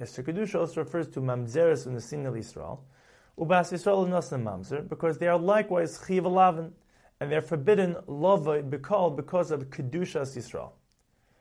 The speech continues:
The Gemara continues, Rabbi Yehuda Machlef.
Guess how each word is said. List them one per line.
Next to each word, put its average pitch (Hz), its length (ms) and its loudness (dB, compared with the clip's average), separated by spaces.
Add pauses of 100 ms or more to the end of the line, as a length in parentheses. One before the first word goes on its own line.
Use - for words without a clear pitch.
(420)
The 165 80 -4
Gemara 220 240 4
continues, 180 500 -2 (540)
Rabbi 131 160 -6
Yehuda 214 280 0
Machlef. - 540 -4